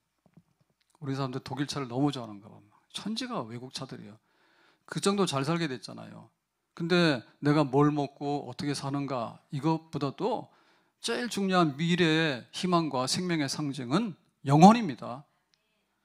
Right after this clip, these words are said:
하나님이 계시는 것과 그가 자기를 찾는 자들에게 하나님 상 주신다.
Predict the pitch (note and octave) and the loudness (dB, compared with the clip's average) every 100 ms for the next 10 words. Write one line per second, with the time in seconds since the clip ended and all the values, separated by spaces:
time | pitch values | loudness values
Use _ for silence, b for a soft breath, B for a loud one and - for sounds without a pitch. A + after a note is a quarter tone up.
0 | _ _ - - B3+ B3 A3 G3 D#3+ E3 | _ _ 0 8 12 12 12 10 10 10
1 | G3+ F#3 D3+ - D3+ C#3+ - E3 D#3+ C#3+ | 10 8 6 8 8 8 6 6 6 6
2 | E3 E3+ - E3+ E3+ D3+ C#3 B2+ A#2+ D#3 | 6 6 4 2 4 4 2 0 0 2
3 | A#3+ B3 b b b - - G3 F3 - | 4 2 b b b -8 -2 0 -2 -2
4 | G#3 A3+ G#3 E3+ C#3+ A2+ C#3+ C#3+ | -4 -4 -6 -6 -8 -6 -6 -6